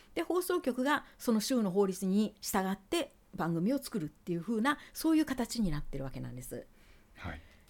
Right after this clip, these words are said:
Speaker 1: じゃあ、そのし-、法律でね、何が決められているのかということなんですが、これはね、私が住んでおりますフランクフルトのあるヘッセン州の例を一つご紹介します。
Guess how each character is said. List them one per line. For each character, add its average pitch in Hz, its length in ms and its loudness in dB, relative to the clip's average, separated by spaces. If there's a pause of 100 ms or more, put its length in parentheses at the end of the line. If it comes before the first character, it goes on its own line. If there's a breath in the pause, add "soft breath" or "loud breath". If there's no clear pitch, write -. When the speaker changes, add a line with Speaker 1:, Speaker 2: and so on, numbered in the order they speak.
Speaker 1:
じ 262 160 4
ゃ 339 240 2
あ、 240 60 2
そ 247 160 0
の 208 320 4
し-、 - 340 -8
法 262 240 -2
律 349 220 0
で 349 100 0
ね、 349 140 0 (680)
何 320 240 0
が 269 120 0
決 208 120 -4
め 185 120 0
ら 180 100 -4
れ 175 100 -2
て 175 120 -4
い 165 40 -2
る 170 80 -4
の 151 120 -4
か 113 180 -10 (580)
と 359 120 4
い 311 80 6
う 285 80 2
こ 247 100 0
と 226 100 -2
な 165 140 0
ん 156 60 -2
で 143 100 -6
す - 160 -8
が、 175 320 -4 (540 loud breath)
こ 311 100 -2
れ 339 80 0
は 330 100 2
ね、 311 180 2
私 247 380 -2
が 359 220 0
住 339 220 -2
ん 320 100 2
で 202 80 0
お 175 100 0
り 175 140 -2
ま 175 140 -2
す 220 260 -4
フ 202 140 -6
ラ 262 120 -2
ン 302 120 0
ク - 100 -16
フ 311 120 -4
ル 285 120 0
ト 175 140 -4
の 170 260 -2
あ 277 60 2
る 214 260 -2
ヘ 180 140 -2
ッ - 20 -4
セ 370 240 -2
ン 330 60 2
州 - 340 -6 (500)
の 302 220 2
例 240 200 6
を 254 100 2
一 202 180 -2
つ 175 160 -2
ご 170 100 -2
紹 156 200 -4
介 135 180 -4
し - 140 -8
ま 135 100 -6
す。 - 140 -16